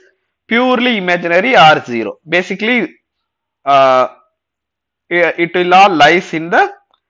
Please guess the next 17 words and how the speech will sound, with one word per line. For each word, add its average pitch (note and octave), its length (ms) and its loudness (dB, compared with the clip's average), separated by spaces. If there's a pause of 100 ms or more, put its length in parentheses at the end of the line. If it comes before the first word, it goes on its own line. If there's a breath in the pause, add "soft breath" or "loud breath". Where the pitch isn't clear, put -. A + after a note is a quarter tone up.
(260)
imaginary D#3+ 600 -2
axis. - 460 -8 (300)
Okay. G#3+ 340 -4 (1800)
So B2 400 -8
zero E3 280 -4
are F3+ 260 4
purely D3 320 -6
imaginary. G#2 640 -8 (640)
Therefore, C#3+ 680 0 (420 soft breath)
now F3+ 160 0
you A3+ 160 -6
see A3+ 140 -6
this G3+ 220 -4
I D#3 140 4
and G3+ 360 -4
minus E3+ 440 -2
I, D3+ 340 0